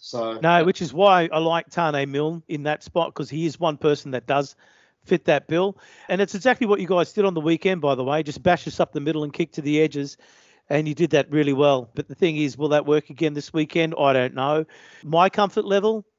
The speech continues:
Speaker 2: Chris, by the way, from you, because I know you're an honorary Roosters fan at the moment. I-, if the Roosters win or lose this, where's it gonna be?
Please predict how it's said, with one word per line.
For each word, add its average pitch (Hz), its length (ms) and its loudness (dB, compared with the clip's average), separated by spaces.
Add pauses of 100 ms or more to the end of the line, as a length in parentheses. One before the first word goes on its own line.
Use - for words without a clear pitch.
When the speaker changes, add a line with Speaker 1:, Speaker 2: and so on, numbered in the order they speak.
(100)
Speaker 2:
Chris, 285 260 2
by 226 180 4
the 196 80 0
way, 190 200 4
from 180 240 -8
you, 214 180 0
because 190 260 0
I 202 80 2
know 208 100 4
you're 185 220 4
an 156 40 0
honorary 160 380 0
Roosters 165 420 -2
fan 143 240 0
at 131 140 -8
the 135 60 -8
moment. 131 400 -2 (260)
I-, 208 180 6
if 208 140 2
the 226 100 2
Roosters 214 420 2
win 196 200 4
or 190 100 2
lose 185 300 2
this, 139 200 -4
where's 170 220 0
it 165 120 -4
gonna 156 180 0
be? 151 400 0